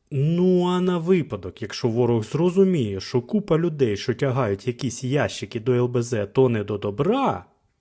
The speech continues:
і почне обстрілювати позицію артою, ті ж самі керівництва радять завчасно відрити та замаскувати дві ямки для зарядів.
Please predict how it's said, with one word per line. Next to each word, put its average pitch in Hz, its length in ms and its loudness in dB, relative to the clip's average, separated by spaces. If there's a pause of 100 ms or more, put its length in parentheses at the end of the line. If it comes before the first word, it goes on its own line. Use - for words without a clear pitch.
і 170 100 0
почне 160 420 2
обстрілювати 117 720 0
позицію 117 640 -2
артою, 110 580 -4 (100)
ті 247 180 0
ж - 140 -8
самі 196 320 4
керівництва 156 680 -2
радять 98 300 -2
завчасно 202 720 0
відрити 139 540 2
та 110 200 0
замаскувати 107 880 -2
дві 151 260 0
ямки 101 480 -2
для 131 200 -4
зарядів. 95 440 -6